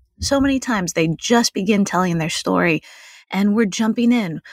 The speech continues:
with ways to cheer them up, like a cheer up Cheryl, or ways to introduce suggestions of things they need to do or be differently, a fix it Frank, or just telling them they need to keep on keeping on,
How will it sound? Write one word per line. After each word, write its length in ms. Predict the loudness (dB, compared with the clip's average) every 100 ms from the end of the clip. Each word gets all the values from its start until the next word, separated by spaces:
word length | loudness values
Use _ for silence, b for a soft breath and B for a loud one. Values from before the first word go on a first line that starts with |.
| B
with 200 | 0 0
ways 360 | 2 0 0 -2
to 260 | -2 0 0
cheer 440 | 0 -2 0 -2
them 160 | 2 4
up, 300 | 4 0 -12 -20 _ _ _ _
like 160 | -2 0
a 80 | -2
cheer 300 | -2 0 0
up 200 | 0 -4
Cheryl, 600 | -4 0 2 0 -2 -8 b b b b b _
or 240 | 0 0
ways 600 | 0 0 0 0 -2 -6 -12 _ _
to 240 | 0 0 2
introduce 420 | 0 0 0 0
suggestions 720 | 0 -2 0 0 0 0 0
of 80 | 0
things 240 | 0 0
they 140 | 2 2
need 180 | 0 0
to 80 |
do 380 | -2 0 0 0
or 100 | -6
be 320 | -2 0 0
differently, 600 | 0 0 0 -2 -2 -6 -8 _ _ _ _ _
a 100 | -6
fix 320 | -2 -2 -2
it 100 | -4
Frank, 520 | -2 -2 0 -2 -10 -18 b b b b b
or 220 | -2 0 0
just 240 | -2 -4
telling 260 | 0 2 2
them 160 | 2
they 120 | 0
need 180 | 0 0
to 60 | -2
keep 360 | -4 0 2
on 320 | 2 0 0 -2
keeping 400 | -2 -2 0 2
on, 400 | 2 0 -4